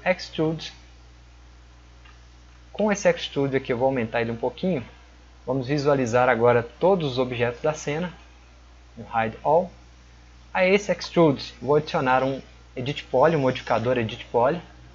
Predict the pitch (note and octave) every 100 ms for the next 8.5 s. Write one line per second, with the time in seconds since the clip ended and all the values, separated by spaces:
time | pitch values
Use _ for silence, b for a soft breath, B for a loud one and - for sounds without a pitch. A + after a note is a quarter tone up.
0 | - - - - - - - - D3+ G3+
1 | - F3 E3+ D3 - C#3 - F#3+ G#3 E3
2 | D#3 D#3+ C#3 C3 B2+ A#2+ - B2+ B2+ B2
3 | E3+ D#3+ - D#3+ F#3 - - - - -
4 | - - - - - - - - G3 F#3+
5 | D#3+ C#3+ D#3 E3+ - - - E3+ E3+ F3+
6 | - D3 D#3 D#3 C#3+ - D3 C3 D3+ E3+
7 | G#3 F3+ F#3+ F#3 D#3+ F3 F3 E3+ E3+ E3+
8 | E3+ F3 A2+ G#2 -